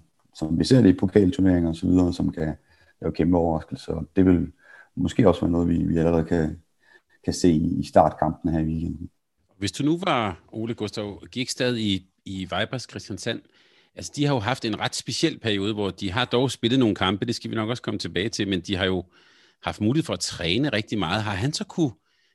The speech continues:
Speaker 2: ja, hvad kan man sige, spidse sin træning til, til sådan en weekend?
Speaker 1: Jamen, han har jo vist sig at være en, en mestertræner. Han har også kåret til, til årets træner i den her sæson. Og det er han, fordi at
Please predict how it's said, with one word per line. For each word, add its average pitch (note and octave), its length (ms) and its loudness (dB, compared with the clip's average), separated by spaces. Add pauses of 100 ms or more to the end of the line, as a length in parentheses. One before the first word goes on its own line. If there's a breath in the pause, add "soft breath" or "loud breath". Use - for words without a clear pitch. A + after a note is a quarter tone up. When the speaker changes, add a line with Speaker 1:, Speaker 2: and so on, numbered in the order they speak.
(100)
Speaker 2:
ja, F2+ 40 -10
hvad A2 100 -4
kan C3 120 -4
man A#2+ 60 2
sige, B2 360 -2
spidse B2+ 440 -4
sin A#2 180 -6
træning C3+ 440 -4
til, D#3 260 -2
til - 240 -4
sådan B2+ 260 -2
en B2 60 -4
weekend? D#3 300 -10 (320)
Speaker 1:
Jamen, F#2 140 4
han E2 100 0
har D#2+ 180 2
jo D#2 360 -4
vist E2 240 0
sig E2 140 -4
at D#2 60 -2
være D#2+ 300 -2
en, D#2+ 280 -8 (600 soft breath)
en D#2+ 140 -4
mestertræner. E2 640 -2
Han D#2+ 80 4
har D#2 60 2
også D#2 140 -2
kåret E2 320 0
til, E2 320 -10
til D#2+ 100 -2
årets D#2+ 260 2
træner E2 360 0
i D#2+ 40 -6
den D#2+ 100 -2
her D#2+ 100 -4
sæson. D#2+ 420 -10 (220)
Og D2+ 140 -10
det D#2+ 80 -2
er D#2+ 120 6
han, E2+ 140 0
fordi F2 460 2
at D2 240 -6